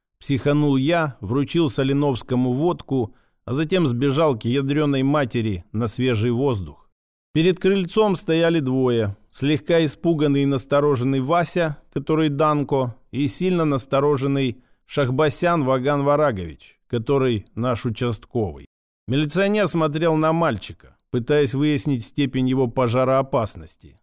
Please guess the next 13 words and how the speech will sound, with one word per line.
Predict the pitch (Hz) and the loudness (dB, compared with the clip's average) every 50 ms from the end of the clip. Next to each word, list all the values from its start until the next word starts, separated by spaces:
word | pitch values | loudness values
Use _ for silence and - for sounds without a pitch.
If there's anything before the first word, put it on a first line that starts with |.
| _ - | _ -8
Ну | 139 185 214 | -4 -2 0
а | 208 180 | 2 2
ребёнок | 165 151 147 151 185 185 160 131 95 - - - | 2 2 2 2 0 2 0 -2 -4 -6 -6 -2
просто | 156 180 185 190 156 - - 131 117 | 0 2 2 2 2 0 -4 -6 -4
смотрел | - 127 127 127 120 - 143 156 151 139 117 - - _ _ _ _ - | -2 -2 -2 -2 -2 -2 0 0 0 0 -2 -4 -10 _ _ _ _ -8
на | 104 123 | -2 0
незнакомую | 143 151 139 123 135 147 143 127 - 151 147 147 147 143 147 143 151 | 0 2 2 2 2 0 0 0 0 0 2 2 2 2 2 2 2
рожу | 165 170 156 127 95 113 95 85 - _ - | 2 2 2 0 0 -2 -6 -6 -8 _ -4
и | 113 131 123 | -4 -4 -2
чувствовал | - - 202 208 - - - 156 151 139 | -2 0 0 0 0 0 0 2 2 2
себя | 117 - 139 131 139 147 147 | 0 -2 -4 -2 0 0 0
не | 147 151 156 | 2 2 2
очень, | 170 170 151 - - 95 85 73 | 2 0 0 -2 -6 -10 -12 -14